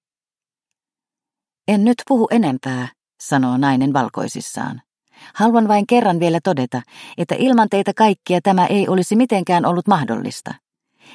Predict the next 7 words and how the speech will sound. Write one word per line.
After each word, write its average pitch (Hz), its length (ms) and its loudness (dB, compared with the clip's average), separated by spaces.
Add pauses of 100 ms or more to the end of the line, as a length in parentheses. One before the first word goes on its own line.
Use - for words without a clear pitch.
(140)
Kiitos, 247 460 -2
kun 185 220 0
autoitte 170 500 0
minua 165 280 0
löytämään 165 420 0
takaisin 160 480 0
juurilleni 131 540 0